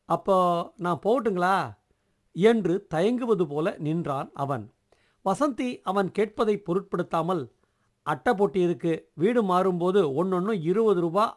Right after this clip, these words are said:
முப்பது ரூபான்னு கொடுத்து வாங்கினோம். என்ன கொடுப்ப?" "அட்டையெல்லாம் போறதில்லம்மா,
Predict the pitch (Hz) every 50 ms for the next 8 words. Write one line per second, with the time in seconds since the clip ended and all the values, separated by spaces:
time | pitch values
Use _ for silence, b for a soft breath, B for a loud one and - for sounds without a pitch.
0 | - 160 165 175 - - 240 226 196 175 165 165 185 220 247 - 190 175 170 170
1 | 175 170 160 160 160 156 147 139 - _ _ _ - 156 196 247 190 190 185 190
2 | 185 180 143 113 101 _ _ _ _ _ _ _ _ _ _ _ _ - 143 156
3 | 147 - 196 196 190 175 170 185 214 202 208 208 208 220 202 208 214 208 208 202
4 | 196 196 185 165